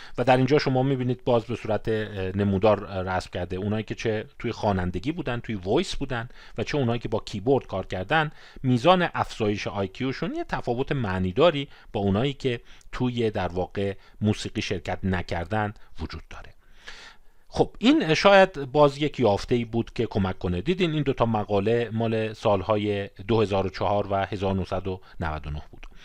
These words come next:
بعد از اون تعداد زیادی مقاله صورت گرفت که همش این بوده که ببینن آیا واقعاً شرکت در موسیقی، اه، باعث افزایش هوش می‌شه.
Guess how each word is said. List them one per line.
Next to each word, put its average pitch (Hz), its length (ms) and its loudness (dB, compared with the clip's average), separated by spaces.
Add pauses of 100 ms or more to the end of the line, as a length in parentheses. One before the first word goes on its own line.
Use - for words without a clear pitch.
(280)
بعد 202 240 2
از 202 140 2
اون 320 120 2
تعداد 202 460 2
زیادی 175 560 6
مقاله 92 640 -2 (560)
صورت 139 420 2
گرفت 80 560 -6 (760)
که 143 400 2 (240)
همش 202 420 4
این 190 120 4
بوده 101 240 0
که 165 120 -2
ببینن 160 420 0
آیا 139 260 2
واقعاً 120 460 2
شرکت 117 440 -2
در 104 180 -2
موسیقی، 104 720 -2
اه، 95 160 -6
باعث 98 340 0
افزایش 98 420 -4
هوش 98 320 -6
می‌شه. 95 360 -4